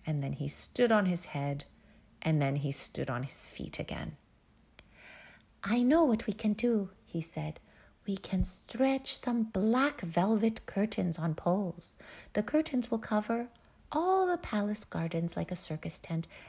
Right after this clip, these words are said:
and the Princess Lenore will not be able to see through them. So she will not see the moon in the sky." Oh, the king was so angry at this that he waved his arms around. "Black velvet curtains would keep out the air," he said.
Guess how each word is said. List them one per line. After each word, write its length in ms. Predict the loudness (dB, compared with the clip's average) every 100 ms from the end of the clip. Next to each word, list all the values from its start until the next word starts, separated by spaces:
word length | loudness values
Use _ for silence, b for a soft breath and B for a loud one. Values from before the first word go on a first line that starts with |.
| B
and 340 | 0 2 2
the 60 | -2
Princess 520 | 0 -2 0 -4 -2
Lenore 260 | 0 0 0
will 100 | 0
not 260 | 0 0
be 140 | -2 -2
able 140 | -2
to 100 | -4
see 200 | -4 -6
through 260 | -4 -4 -2
them. 260 | -2 -2 -4 b b b b b
So 360 | -2 4 6 4
she 220 | 2 2
will 160 | 4 4
not 420 | 4 4 0 -2
see 180 | -2 0
the 120 | 4
moon 200 | 4 4
in 100 | 0
the 80 | -2
sky." 420 | -2 -2 -2 -6 _ _ -20 b b 2
Oh, 120 | 6
the 120 | 6 4
king 220 | 0 0
was 140 | 0
so 460 | 0 2 8 8 8
angry 340 | 4 2 2 0
at 120 | 0
this 220 | -2 -2 B B
that 120 | 0
he 100 | 2
waved 540 | 2 4 10 10 10 4
his 160 | 2
arms 280 | 2 2 2
around. 360 | 0 0 -2 -4 B B 10
"Black 280 | 10 10
velvet 400 | 8 10 10 8
curtains 360 | 4 4 4 2
would 140 | 2
keep 220 | 4 6 8
out 120 | 10
the 140 | 12 12 12
air," 160 | 10 8
he 140 | 6
said. 380 | -2 -2 -2